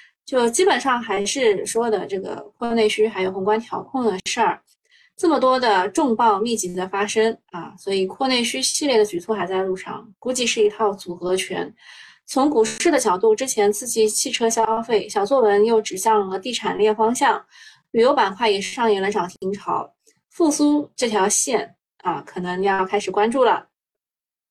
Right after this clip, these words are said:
嗯，但是，呃，曹山石啊，就是那个，呃，曹磊啊，他发的那个其实也是要关注的，就是还是精准滴灌啊，财政政策可能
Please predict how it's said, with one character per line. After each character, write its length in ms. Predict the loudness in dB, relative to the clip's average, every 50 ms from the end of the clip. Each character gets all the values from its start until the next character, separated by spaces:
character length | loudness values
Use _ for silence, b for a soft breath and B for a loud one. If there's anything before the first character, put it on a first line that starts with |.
| _ _ _ _ _ _ _
嗯， 200 | -4 -2 0 0
但 160 | 2 0 0 0
是， 400 | 0 -2 -2 0 -2 -4 -4 _ B B B B B B B B B B _ _ _ _ _ 0
呃， 540 | 2 2 4 4 4 2 0 -2 -2 -6 -10 B B B
曹 160 | -4 -2 -2
山 160 | 0 0 0
石 400 | -2 -2 -2 -2 -2 -2 -2 -4 -10
啊， 240 | -12 -14 -14 -14 B B B _
就 100 | -16 -14
是 160 | -8 -8 -6
那 260 | -4 -4 -4 -4 -6 -6
个， 320 | -6 -6 -6 -6 -8 -12 -18 _ _ _
呃， 260 | -10 -8 -8 -8 -10 -16
曹 240 | -16 -6 -2 0 2
磊 160 | 2 2 0
啊， 160 | -2 -6 -10 -10
他 240 | -6 -2 0 0 2
发 300 | 2 2 2 2 2 2
的 180 | 0 0 -2
那 220 | -2 -4 -4 -4 -4
个 260 | -8 -12 -16 -16 -20 _ _ _ -12
其 160 | -8 -6 -4
实 120 | -2 2
也 120 | 2 2 2
是 140 | 0 0
要 100 | 0 2
关 220 | 2 2 0 0 0
注 160 | 0 -2 -2 -2
的， 180 | -4 -6 -6
就 100 | -4 -4
是 240 | -4 -2 -2 -2 -2
还 140 | -2 -4 -4
是 120 | -4 -2
精 160 | -2 -4 -4 -2
准 200 | -2 -2 -2 -2
滴 160 | -4 -2 0
灌 180 | 0 0 0
啊， 320 | -2 -6 -12 -16 -16 -16 -18 _ _ _ B B B B B B B B B B B B B B _ -10
财 160 | -4 -2 0
政 160 | 0 0 0
政 160 | 0 -2 -2
策 420 | -2 -4 -2 0 2 4 4 2 2
可 220 | 0 0 0 2
能 440 | 2 4 2 2 2 0 -2 -4